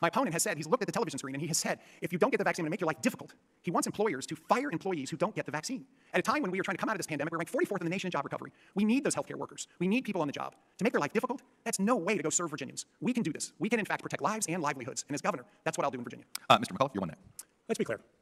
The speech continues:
Speaker 3: Glenn Youngkin is the one who's been lying to you. He goes on right-wing radio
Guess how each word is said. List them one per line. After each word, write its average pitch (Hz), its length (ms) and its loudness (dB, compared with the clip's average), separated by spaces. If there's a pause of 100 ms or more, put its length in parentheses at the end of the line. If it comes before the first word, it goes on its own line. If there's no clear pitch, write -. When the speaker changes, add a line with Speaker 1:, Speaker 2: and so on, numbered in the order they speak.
(460)
Speaker 3:
Glenn 190 120 4
Youngkin 190 180 4
is 123 40 -2
the 120 60 -4
one 147 80 2
who's 139 80 2
been 147 100 -2
lying 123 120 2
to 101 80 -8
you. - 40 -18 (540)
He - 80 2
goes 226 200 8
on 156 120 0
right-wing 196 480 4
radio 135 260 2